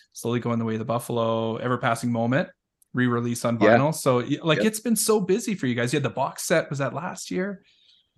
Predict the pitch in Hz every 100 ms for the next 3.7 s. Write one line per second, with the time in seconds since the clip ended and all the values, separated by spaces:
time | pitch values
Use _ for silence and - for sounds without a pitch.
0 | _ _ 104 104 98 95 104 101 95 104
1 | 101 98 92 - 90 90 104 92 85 95
2 | 85 80 76 - - - 151 196 180 143
3 | 151 160 170 - - 117 113